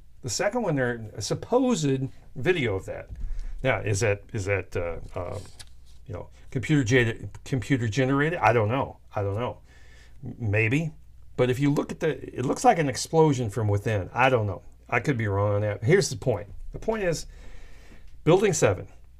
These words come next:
two blocks away from the two Twin Towers. At five o'clock, I think it was five o'clock. Where was it here? It was,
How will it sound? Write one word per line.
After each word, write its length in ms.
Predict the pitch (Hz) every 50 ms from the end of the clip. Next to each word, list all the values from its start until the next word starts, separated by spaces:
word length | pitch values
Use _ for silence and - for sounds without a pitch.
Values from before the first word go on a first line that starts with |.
| - -
two 180 | - - - 220
blocks 340 | 214 208 190 190 180 - -
away 380 | 139 123 120 120 117 113 110 - - -
from 220 | - - - 113 107
the 60 | 104
two 200 | 101 - 147 143
Twin 240 | 143 - 135 127 113
Towers. 480 | 101 110 92 87 - - - - - - - - - - - - - - - - - - - - - - - - - - - - -
At 100 | 123 110 -
five 200 | - 139 156 175
o'clock, 380 | 165 - 175 160 143 139 - -
I 60 | -
think 160 | - - - -
it 60 | 104
was 100 | 101 -
five 240 | - 104 98 95 92
o'clock. 400 | - - 104 92 95 104 - -
Where 140 | 107 95
was 180 | 90 85 - -
it 120 | 98 92
here? 160 | 87 95 90 90
It 40 |
was, 200 | - - - -